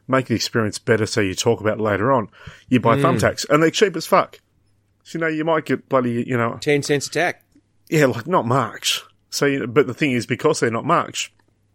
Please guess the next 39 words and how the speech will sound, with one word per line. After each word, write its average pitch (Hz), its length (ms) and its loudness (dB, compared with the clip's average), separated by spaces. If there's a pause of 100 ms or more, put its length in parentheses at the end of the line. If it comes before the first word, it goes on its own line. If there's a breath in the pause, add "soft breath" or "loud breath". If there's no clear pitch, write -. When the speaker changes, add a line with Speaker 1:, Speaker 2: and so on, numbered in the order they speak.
(340)
Speaker 1:
you're 139 80 2
not 160 100 2
worried 110 180 4
about 92 180 -2
buying 151 240 2
them. 95 140 -16 (1160)
So - 260 -4
before 123 360 0
you 101 100 0
know 123 260 2
it, - 100 -6
at 127 100 0
the 135 100 0
end 151 120 -2
of 104 60 -6
the 117 60 -2
year, 127 120 -2
you've 117 180 -8
probably 156 220 0
spent 117 200 -4
a 95 40 -10
fair 113 180 -2
bit 123 140 -2
on 135 120 -6
thumbtacks, 104 540 -6
but 135 100 0
it's 127 120 -4
only, 143 200 -2
like, 104 220 -4
five 95 320 -2
bucks 127 240 -4
here 104 120 -6
and 80 100 -12
there, 117 120 -6
so 147 140 -6
who 151 100 -6
gives 170 220 -8
a 147 40 -12
fuck? - 340 -18